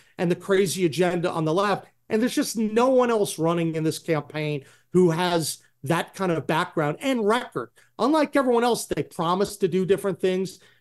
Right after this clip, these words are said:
You know, we've been there, we've done that. We've led the cases, we build these large, and we go to court, and look, seventy, eighty percent of the time we win.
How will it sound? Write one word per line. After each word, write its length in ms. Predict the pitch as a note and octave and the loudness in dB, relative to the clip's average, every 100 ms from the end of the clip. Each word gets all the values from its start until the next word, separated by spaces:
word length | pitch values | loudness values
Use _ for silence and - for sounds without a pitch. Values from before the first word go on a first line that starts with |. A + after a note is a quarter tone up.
| - | 0
You 60 | |
know, 80 | G3 | 2
we've 340 | F#3+ F#3+ C#4+ - | 2 4 4 4
been 180 | C4+ | 2
there, 120 | C4+ F3+ | 4 2
we've 280 | F#3+ D#3 | 0 -2
done 220 | C#3 G#3 C#4 | 0 2 2
that. 160 | D3+ | 0
We've 160 | E3+ D3 | 0 0
led 320 | D3+ F#3 A3+ | 2 2 2
the 80 | B3 | -2
cases, 540 | - F#3+ F3+ G#3 G3 - _ - | 2 2 2 0 -2 -4 _ 0
we 160 | F3 | 0
build 360 | C3+ F3+ G3 A3 | 4 4 6 2
these 240 | E3 D#3 D3+ | -2 -4 0
large, 260 | D#3+ F#3+ - _ _ _ _ _ _ _ _ _ _ _ _ _ _ - | 2 0 -2 _ _ _ _ _ _ _ _ _ _ _ _ _ _ -4
and 80 | F3 | 2
we 80 | G3 | 4
go 160 | G3+ A#3 | 6 4
to 60 | |
court, 380 | A#3 - C#4 G3 | 4 4 4 4
and 120 | E3 - _ _ - | 2 -2 _ _ -8
look, 140 | - | -6
seventy, 480 | - G#3+ G#3 B3 A3 | -2 0 0 2 4
eighty 180 | A#3+ B3 | 4 4
percent 360 | A#3 A#3+ B3 | 2 2 2
of 60 | A#3 | 2
the 120 | G#3+ | 0
time 240 | G#3+ B3 | 0 0
we 140 | F#3+ F#3+ | 2 4
win. 480 | F3+ A3+ F#3 D3 | 4 4 2 -2